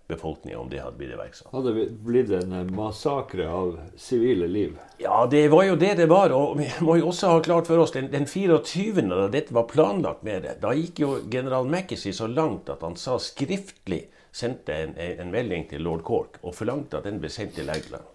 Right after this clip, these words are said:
Speaker 1: og sa at det er ingen av mine underordnede soldater eller offiserer som vil være med på dette her. Det er en skam dere vil påføre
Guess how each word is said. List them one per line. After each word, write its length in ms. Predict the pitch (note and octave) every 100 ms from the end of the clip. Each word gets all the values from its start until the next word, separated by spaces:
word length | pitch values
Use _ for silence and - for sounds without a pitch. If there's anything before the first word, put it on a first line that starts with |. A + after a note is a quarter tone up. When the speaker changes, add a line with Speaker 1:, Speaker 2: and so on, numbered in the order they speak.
| _ - - -
Speaker 1:
og 80 |
sa 220 | - C3+ B2+
at 160 | F2
det 80 | G#2 -
er 160 | G3+
ingen 320 | G#3 F#3 G#2+ E2+
av 160 | G2
mine 320 | G#2+ B2+ F#2 D2+ - _ _ _
underordnede 580 | A2+ B2 A2 F2+ C#2+ C#2 -
soldater 560 | F#2+ F2+ A#2+ - C#2+
eller 220 | D#2 G2+ F#2+
offiserer 640 | F#2 F2 A#2 A2 C#2 A#1+ _ _ - - - -
som 160 | G2 A2
vil 140 | G#2
være 180 | A2+ A#2
med 220 | C#3 -
på 80 | F#2
dette 180 | F2+ F#2
her. 140 | F#2+
Det 140 | C#2+ G2+
er 80 |
en 80 | A2
skam 460 | - - G3 F#3 E2
dere 160 | E2+ E2
vil 100 | G2+
påføre 640 | G2 A#2+ B2 G#2+ D#2 C#2+